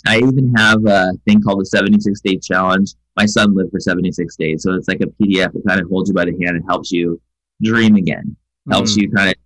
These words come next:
Speaker 1: those small incremental steps to get those small wins to build up to maybe the bigger things that you might wanna do. That's totally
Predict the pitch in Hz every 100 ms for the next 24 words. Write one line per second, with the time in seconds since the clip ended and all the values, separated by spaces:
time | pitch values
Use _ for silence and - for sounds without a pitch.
0 | _ _ - 107 95 - - 104 98 98
1 | 95 95 90 104 104 104 95 92 87 85
2 | - 95 85 - - 95 85 90 - -
3 | 87 87 85 87 85 85 - - 80 87
4 | 87 85 80 - 87 80 - _ _ -
5 | 98 92 92 92 92 - 87 85 85 85
6 | 78 78 82 80 82 90 - 98 85